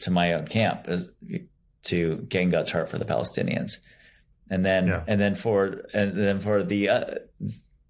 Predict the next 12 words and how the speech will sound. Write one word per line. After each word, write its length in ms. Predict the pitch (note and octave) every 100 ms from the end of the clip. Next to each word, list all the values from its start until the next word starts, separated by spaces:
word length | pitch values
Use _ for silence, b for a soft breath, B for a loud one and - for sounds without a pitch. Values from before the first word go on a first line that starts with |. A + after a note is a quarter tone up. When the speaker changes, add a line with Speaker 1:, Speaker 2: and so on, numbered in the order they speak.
| _
Speaker 1:
those 280 | - A2 G#2+
who 480 | A#2 A2 G#2 G2+ G2+ b b b b b b _ _ -
call 180 | B2
themselves 420 | A#2+ G#2+ - G2 -
Christians 600 | F2+ E2 - F#2+ G#2+ -
and 300 | F2+ F2+ F2
do 100 | E2+
not 240 | G2 A2 G2+
have 240 | G#2+ F#2
God's 240 | F#2+ F2+ -
heart 260 | F2 E2
for 560 | - F2+ E2 D#2+ -